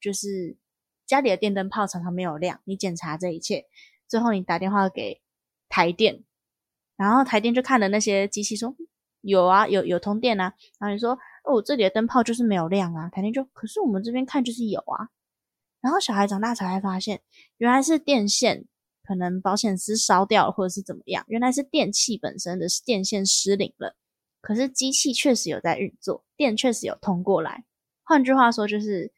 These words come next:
原来是表达方式错了，机器也就是父母确实是爱着自己的，可是在传递过来的过程里面，因为那些电线失灵耗损了，所以传递过来的爱意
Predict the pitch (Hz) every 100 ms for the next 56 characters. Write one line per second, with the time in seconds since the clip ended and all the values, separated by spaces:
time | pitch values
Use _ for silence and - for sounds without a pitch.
0 | _ 254 262 277 320 - 165 175 190 202
1 | - 226 - 240 107 - - - _ -
2 | 277 285 - 262 - 185 208 233 220 311
3 | 202 165 110 233 - 302 262 196 226 -
4 | 226 190 175 196 - - - - _ _
5 | _ _ _ _ - 233 277 311 269 -
6 | 226 233 262 262 220 175 175 185 175 202
7 | - _ _ _ 294 240 196 180 156 151
8 | 175 170 - _ _ 233 247 254 240 240
9 | 220 226 202 202 175 - _ - - 202
10 | 196 - 240 - 240 208 - - - -
11 | _ - - - - 214 196 - _ _
12 | - 226 254 277 247 190 196 - 226 202
13 | 196 -